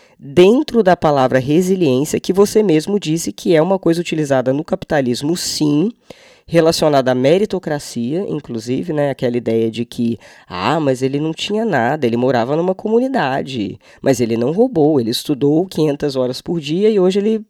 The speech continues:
é, se formou em medicina", como se, como se todas as pessoas com muitas dificuldades fossem obrigadas a ter essa resiliência, né, como valor,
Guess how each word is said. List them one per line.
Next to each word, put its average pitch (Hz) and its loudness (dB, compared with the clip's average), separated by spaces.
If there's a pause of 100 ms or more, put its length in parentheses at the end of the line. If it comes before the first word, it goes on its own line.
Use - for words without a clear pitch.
(140)
é, 190 2 (480)
se - -4
formou 160 4
em 202 4
medicina", 160 0
como 127 -2
se, 139 2 (600)
como 156 2
se - -6
todas 196 0
as 202 -4
pessoas 156 -2
com - -6
muitas 127 0
dificuldades 156 -2
fossem 196 -2
obrigadas 180 0
a 185 0
ter 175 2
essa 240 0
resiliência, 151 0 (920)
né, 190 2 (100)
como 147 4
valor, 139 2